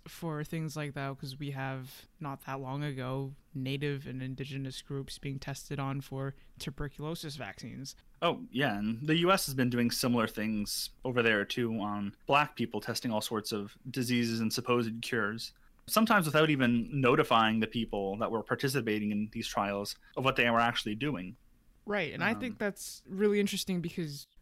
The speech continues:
Speaker 1: we were thinking about the four principles of medical ethics, which was respect for autonomy, benefits,
Speaker 2: Yeah.
Speaker 1: non-maleficence, and justice.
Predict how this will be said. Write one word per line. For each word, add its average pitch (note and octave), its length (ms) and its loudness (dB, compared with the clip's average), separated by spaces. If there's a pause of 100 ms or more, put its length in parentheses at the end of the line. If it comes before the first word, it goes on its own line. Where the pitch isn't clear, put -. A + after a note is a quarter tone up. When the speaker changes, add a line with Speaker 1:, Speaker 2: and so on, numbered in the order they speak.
(160)
Speaker 1:
we E3+ 80 -2
were F3+ 60 0
thinking F3 240 -4
about E3+ 120 -2
the E3+ 60 -2
four E3+ 260 0
principles D3+ 600 -6
of C#3 320 -6
medical C#3 380 -6
ethics, C#3 440 -10
which C#3+ 160 -8
was C3+ 340 -6 (320)
respect D#3 280 -6
for D#3 120 -4
autonomy, C#3+ 600 -2 (340)
benefits, C#3 460 -6
Speaker 2:
Yeah. C3 100 0 (140)
Speaker 1:
non-maleficence, C#3+ 840 -4
and C3+ 180 -8
justice. - 540 -10